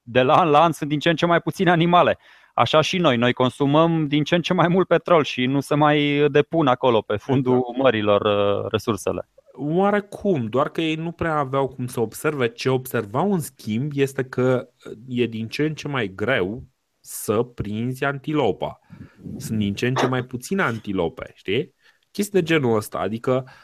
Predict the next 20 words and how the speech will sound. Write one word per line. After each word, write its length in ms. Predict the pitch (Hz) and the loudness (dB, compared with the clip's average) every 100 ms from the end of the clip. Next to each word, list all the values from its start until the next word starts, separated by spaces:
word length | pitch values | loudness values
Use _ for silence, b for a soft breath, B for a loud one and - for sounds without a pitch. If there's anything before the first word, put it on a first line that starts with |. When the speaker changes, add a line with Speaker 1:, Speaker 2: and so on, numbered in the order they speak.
| b - | b -4
Speaker 2:
ei 120 | 131 | -2
nu, 300 | 160 208 202 | 0 0 0
nu 180 | 156 208 | 0 0
văd 220 | 220 208 | 0 0
neapărat 680 | 185 165 135 147 139 127 | -2 -4 -2 0 0 -4
că 260 | - 131 120 | -6 0 0
fac 380 | 113 - 139 - | 0 -4 -4 -2
un 100 | 143 | 0
recensământ 1000 | 113 - 117 101 110 104 113 131 123 107 | 0 0 -2 -2 -2 -2 0 -2 -2 -2
al 140 | 98 | -2
tuturor 500 | - 113 120 110 113 | -4 -10 -6 -4 -2
antilopelor 760 | 107 104 87 107 113 117 110 | -4 -8 -4 -2 0 0 0
și 160 | 101 98 | -2 -6
zic, 180 | 101 101 | -8 -8
„Hmm, 520 | - 139 123 95 82 78 b b b b - - - - - | -6 -4 -4 -6 -8 -12 b b b b -20 -14 -10 -8 -6
uh, 320 | - 98 95 - - | -4 -2 -2 -4 -6
caprele 520 | - 214 - 139 120 | -4 -4 0 2 2
de 140 | 113 110 | 0 -2
munte 880 | 127 180 143 123 95 98 104 113 113 _ | 0 0 0 -2 -2 0 -2 -4 -10 _
au 380 | 101 113 107 | -2 0 -2